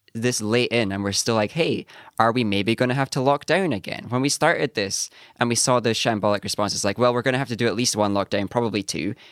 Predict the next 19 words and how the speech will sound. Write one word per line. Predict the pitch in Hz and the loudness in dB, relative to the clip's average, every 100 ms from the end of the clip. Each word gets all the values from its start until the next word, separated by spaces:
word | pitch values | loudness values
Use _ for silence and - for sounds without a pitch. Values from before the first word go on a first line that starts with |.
| - | -4
Now | 131 160 | 0 2
we're | 123 | 2
in | 127 151 | 0 -2
two, | - | -4
and | 113 | -6
it's | 98 107 | -6 -4
just | 104 | -2
like | 107 101 - _ _ _ _ _ _ - | -2 -2 -8 _ _ _ _ _ _ -4
a | |
year | 110 127 180 147 | 0 2 4 4
in | 175 98 95 - _ _ _ 127 | 2 0 -10 -16 _ _ _ -2
and | |
we | 123 | 0
still | 127 - 165 185 | 0 2 2 2
don't | 190 170 | 2 2
know | 160 165 101 104 _ _ _ _ _ - - - | 2 2 0 -6 _ _ _ _ _ -20 -6 0
when | 165 156 117 | 2 2 0
or | 104 113 117 | -2 -6 -2
what | 147 143 | 0 2